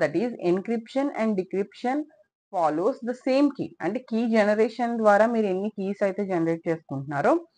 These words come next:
ఆ కీస్ ని మనం ఎన్‌క్రిప్షన్ ప్రొసీజర్ కి, డిక్రిప్షన్ ప్రొసీజర్ కి ఫాలో అవుతున్నాం. Encryption procedure వచ్చేసరికి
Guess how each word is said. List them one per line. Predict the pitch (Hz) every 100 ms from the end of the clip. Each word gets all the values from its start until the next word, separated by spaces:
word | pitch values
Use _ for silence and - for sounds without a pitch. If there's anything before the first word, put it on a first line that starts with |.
| _ _ _ 175
ఆ | 240 285
కీస్ | 277 240 226 180
ని | 226 220
మనం | 220 254 196
ఎన్‌క్రిప్షన్ | 190 208 226 240 233 220
ప్రొసీజర్ | 196 214 196 190 254
కి, | 233
డిక్రిప్షన్ | 226 214 - 214 202
ప్రొసీజర్ | 196 180 175 175 262
కి | 269
ఫాలో | 254 196 156
అవుతున్నాం. | 143 143 - _ _ _ - 220
Encryption | 269 302 302 302 294
procedure | 220 226 226 220
వచ్చేసరికి | 214 196 208 185 226